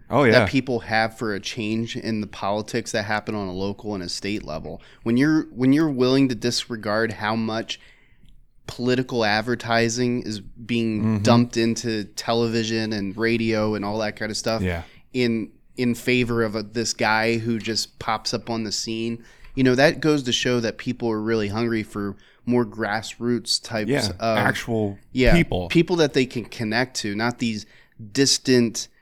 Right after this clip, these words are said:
Speaker 2: elitist oligarchs that,
Speaker 1: Yeah.
Speaker 2: you know, live
Speaker 1: Yep.
Speaker 2: in our, live in our states that, you know,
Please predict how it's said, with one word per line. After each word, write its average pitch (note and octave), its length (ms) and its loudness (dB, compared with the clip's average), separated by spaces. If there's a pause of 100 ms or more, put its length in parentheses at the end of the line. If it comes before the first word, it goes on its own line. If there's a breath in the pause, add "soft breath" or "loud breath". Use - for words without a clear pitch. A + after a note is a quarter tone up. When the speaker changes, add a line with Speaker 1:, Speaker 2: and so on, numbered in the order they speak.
(140)
Speaker 2:
elitist A#2+ 600 0
oligarchs A2 760 0
that, G#2+ 240 4
Speaker 1:
Yeah. G2 40 0
Speaker 2:
you A#2 80 0
know, G#2+ 380 -4
live B2 180 2
Speaker 1:
Yep. A#2 80 -2
Speaker 2:
in G#2+ 60 -2
our, G2 140 -8 (340 soft breath)
live A#2+ 200 4
in A#2 60 4
our A2 160 4
states - 560 -4
that, G#2 220 -2
you A2 100 -4
know, G#2 260 -6